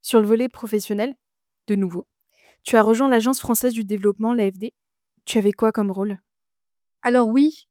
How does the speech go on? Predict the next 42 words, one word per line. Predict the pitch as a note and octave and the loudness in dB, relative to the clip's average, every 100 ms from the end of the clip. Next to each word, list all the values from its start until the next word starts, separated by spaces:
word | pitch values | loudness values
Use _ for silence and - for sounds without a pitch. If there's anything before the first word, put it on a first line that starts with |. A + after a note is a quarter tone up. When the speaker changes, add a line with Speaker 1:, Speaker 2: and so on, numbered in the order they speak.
| - | -8
Speaker 2:
l'A | G3+ G#3+ | -2 -2
F | E3+ | -2
D, | F3+ B3 D#4 C#4+ | -4 -2 -2 -2
heu, | G3 | -6
pour | G3+ - | -8 -8
travailler | - A#3 A3+ B3+ | -4 -2 -2 -2
sur | C#4+ A3+ | -4 -4
les | G3+ | -6
financements | - C4 B3+ - B3+ | -6 -4 -4 -4 -2
innovants | A#3+ G#3 G3 A#3+ | 0 -2 -2 -2
pour | B3 - | -2 -4
l'aide | A3 G#3+ | -4 -2
au | |
développement. | G3 G3 F#3+ F3 F3 G#3 - _ _ _ _ _ _ A#3 | -4 -4 -6 -8 -6 -6 -6 _ _ _ _ _ _ -6
C'est | |
mon | A3 G#3 | -4 -4
expérience | G#3 - G#3 A3+ A3+ | -6 -6 -6 -4 -4
avec, | G3 F3+ F#3+ - | -6 -4 -6 -6
heu, | F3 | -4
avec | E3+ E3 F3 F3 | -2 -4 -8 -4
United. | E3+ - D4+ G#3+ | -4 0 0 0
Donc, | F3 F#3 - | -2 -4 -4
heu, | E3+ _ - - - | -6 _ -20 -20 -8
l'Agence | G#3 G#3 B3 - | -2 2 0 -2
française | A#3 A#3+ | -6 -2
de | A3+ | 0
développement, | G#3 G3+ G#3 A3+ C#4+ C#4 | 0 0 0 0 2 0
à | G3+ G#3 | 0 -2
l'époque, | G#3 C4 C#4+ - | -2 0 -2 -2
il, | G3 G#3 | -8 -4
il | |
y | G3 | -4
avait | F#3 | -2
une, | G3 G3 | -2 -4
un | |
département | - G#3+ - G3+ G#3+ A3 | -4 -6 -4 -6 -4 -6
prospective | - G3+ - G3+ - A3+ | -6 -8 -8 -12 -6 -4
et | G3+ | -2
recherche | F#3+ F3 B3 D4+ - D#3+ - _ _ _ - | -2 -4 -6 -6 -8 -14 -16 _ _ _ -12
qui | |
s'intéressait | - B3+ A#3 B3 A3+ C#4+ | -2 -2 0 -2 0 0
justement | A3+ D4+ - C#4 A#3+ C4+ D#4+ | 0 -4 -6 -2 0 0 -2